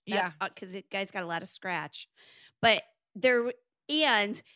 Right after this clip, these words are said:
Speaker 1: so the neighborhood that I live in, there's, like, a n-, really nice part of it. We all know what this is like, where it's, like, where JoJo Siwa lives, is,
Speaker 2: Unbelievable.
Speaker 1: i-, i-, is, is,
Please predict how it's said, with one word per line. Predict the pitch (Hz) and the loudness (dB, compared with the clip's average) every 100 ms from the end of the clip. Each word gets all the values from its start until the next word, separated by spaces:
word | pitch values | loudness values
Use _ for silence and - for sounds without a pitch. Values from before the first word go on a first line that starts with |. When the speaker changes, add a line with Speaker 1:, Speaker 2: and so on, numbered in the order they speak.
| _ - | _ -6
Speaker 1:
so | - 254 | -2 2
the | 269 | 4
neighborhood | 262 269 269 233 226 185 | 4 4 2 2 0 4
that | 214 - | 4 4
I | 208 202 | 4 2
live | 220 220 | 0 0
in, | 202 | 0
there's, | 185 185 202 | 0 0 -2
like, | 190 | -2
a | |
n-, | 165 175 175 165 | -2 -4 -4 -8
really | 180 196 190 | -6 -6 -4
nice | 170 170 - | -4 -6 -6
part | 220 196 | -2 -2
of | 202 | -2
it. | 214 254 | -4 -2
We | 247 | 0
all | 180 | 0
know | 160 | -2
what | 160 170 | -6 -8
this | 165 | -10
is | 175 170 | -10 -8
like, | 160 160 _ - _ | -6 -8 _ -20 _
where | 196 190 180 | 0 0 0
it's, | 175 - | -4 -6
like, | 196 180 - _ _ _ _ _ - | -6 -6 -10 _ _ _ _ _ -4
where | 208 208 | 0 0
JoJo | 180 240 254 240 262 | 2 4 4 4 2
Siwa | 254 - 294 247 175 165 | 2 0 0 4 4 2
lives, | 165 165 190 - - _ _ _ 208 | 0 -6 -8 -10 -12 _ _ _ -2
is, | 202 220 - _ - | 0 -2 -8 _ -6
Speaker 2:
Unbelievable. | 240 214 185 165 208 165 165 151 | -4 -2 -2 -2 -2 -2 -4 -6
Speaker 1:
i-, | - - | -8 -6
i-, | 214 - | -6 -2
is, | 208 190 - - | -4 -4 -8 -6
is, | 190 - | -6 -4